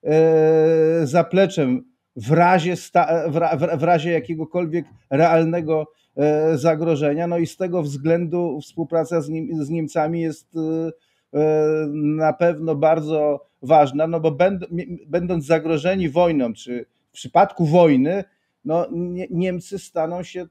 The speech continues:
tym głównym krajem, któ-, przez którego chociażby będą przebiegały dostawy, no, będą spełniały tę funkcję, jaką spełnia dzisiaj Polska w stosunku do, e, Ukrainy i o tym musimy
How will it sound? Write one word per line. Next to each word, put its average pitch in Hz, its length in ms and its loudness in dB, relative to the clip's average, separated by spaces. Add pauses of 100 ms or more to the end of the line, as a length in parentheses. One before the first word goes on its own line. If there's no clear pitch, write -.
(120)
tym 165 160 -10
głównym 175 560 -8
krajem, 147 500 -2
któ-, - 160 -20
przez - 220 -16
którego 170 520 -10 (180)
chociażby 165 480 -4
będą 175 400 -8 (220)
przebiegały 165 580 -4
dostawy, 180 640 0
no, 110 220 -6
będą 151 520 -10
spełniały 160 560 -6
tę 165 200 -6
funkcję, 165 360 -10
jaką 160 220 -10
spełnia 156 380 -8
dzisiaj 156 340 -12 (320)
Polska 156 440 -2 (220)
w - 60 -20
stosunku 151 480 -8
do, 139 360 -4 (240)
e, 147 220 0
Ukrainy 147 540 0
i 156 160 4
o 190 120 4
tym 196 220 -4
musimy 156 680 -6